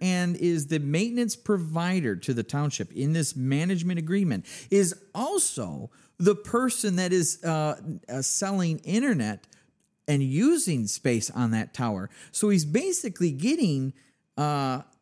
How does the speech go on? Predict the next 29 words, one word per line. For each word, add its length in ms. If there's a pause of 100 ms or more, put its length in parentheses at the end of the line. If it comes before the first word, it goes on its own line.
(220)
to 120
u-, 560
rent 320
space 520
on 200
that 220
tower. 280
He's 140
not 160
renting 300
it 60
'cause 120
he's 60
not 160
paying. 240
He's 200
using 460
space 460
on 100
that 220
tower 480 (340)
for 240
free 720 (280)
because 300
there's 180
no 160
other 200
company. 480 (260)
So 340